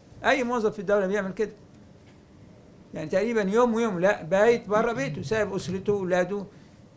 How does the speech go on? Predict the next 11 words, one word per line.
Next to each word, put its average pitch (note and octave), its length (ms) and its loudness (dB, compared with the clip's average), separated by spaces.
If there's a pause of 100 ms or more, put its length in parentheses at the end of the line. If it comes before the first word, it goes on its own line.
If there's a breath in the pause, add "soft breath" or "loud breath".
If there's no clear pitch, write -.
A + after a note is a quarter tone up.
(1400)
عشان F#3+ 360 -2
ي-، F3+ 340 -2
يبات F3 360 -2
ي-، F3 440 -4
في D#3+ 120 -12
المستشفى F3 480 -4
من D#3 140 -6
تمانية F3+ 340 -6
لتمانية. F#3+ 380 -8 (480 loud breath)
تمانية C#3 240 -10
بالليل. D#3 220 -12